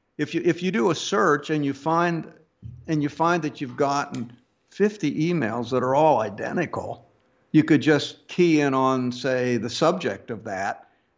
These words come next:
and, and you could create a custom, customized filter just for that subject. Um,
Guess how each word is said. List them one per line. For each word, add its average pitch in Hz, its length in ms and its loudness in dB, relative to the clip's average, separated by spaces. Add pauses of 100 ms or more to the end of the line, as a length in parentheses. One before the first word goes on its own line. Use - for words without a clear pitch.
(120)
and, 127 280 -2
and 143 120 4
you 143 80 6
could 139 160 -8
create 143 180 4
a 120 60 0
custom, 127 640 -2 (200)
customized 127 540 -2
filter 143 320 -2
just 113 220 -8
for 117 140 -8
that 107 220 -8
subject. 147 580 -6 (600)
Um, 131 500 2